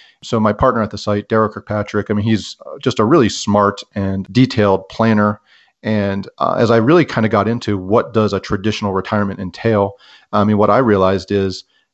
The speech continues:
yes, it's going to free me from these things I don't like, having my time dominated by a job is the, the primary one. Uh, but now it's gonna introduce a whole nother set of stresses where,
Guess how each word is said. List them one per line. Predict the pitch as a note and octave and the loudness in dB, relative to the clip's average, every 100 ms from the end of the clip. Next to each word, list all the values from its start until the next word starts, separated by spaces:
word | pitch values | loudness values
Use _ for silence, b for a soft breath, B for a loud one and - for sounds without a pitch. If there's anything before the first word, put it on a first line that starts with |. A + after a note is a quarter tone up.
| _ _ | _ _
yes, | A#2+ B2 A#2 | 2 2 2
it's | G#2+ | -4
going | A#2 A2 | 0 0
to | G#2 G2+ | -2 -8
free | - - A#2+ | -8 0 2
me | A#2+ | 2
from | G#2+ A2 G#2 G2+ | 0 -2 -2 -2
these | G#2 - | -6 -4
things | A2+ G2+ | -2 0
I | |
don't | G2 G#2 | 0 0
like, | G2 F2 - | -2 -4 -2
having | G#2 G2+ | -2 -2
my | F#2+ | -4
time | - G2+ G2 F#2 | -2 -2 -2 -4
dominated | - G#2+ G2+ G2 F#2+ | 0 2 2 0 0
by | F#2+ | 0
a | F#2+ | 0
job | F#2 G2 G#2 | 0 2 2
is | G2 F2+ | -2 -6
the, | G2+ G#2+ - | -8 -8 -10
the | G#2 | -8
primary | G#2 G2 F#2+ F#2+ | -4 -4 -2 -4
one. | G2+ G#2 - B B B | -4 -6 -10 B B B
Uh, | G2 | 0
but | G2+ G#2+ | 2 4
now | A#2 A#2+ | 4 2
it's | A#2 | 2
gonna | G#2+ | -2
introduce | G#2 A2+ - G2+ G#2+ G#2 - - | -2 -4 -6 -4 -2 -2 -6 -10
a | F#2+ | -6
whole | - B2+ | 2 4
nother | G#2+ A#2+ G#2+ | 4 2 0
set | G#2 G2+ | -2 -4
of | |
stresses | - - A2+ - - | -6 -4 -2 -4 -8
where, | G2+ G2+ | -2 -2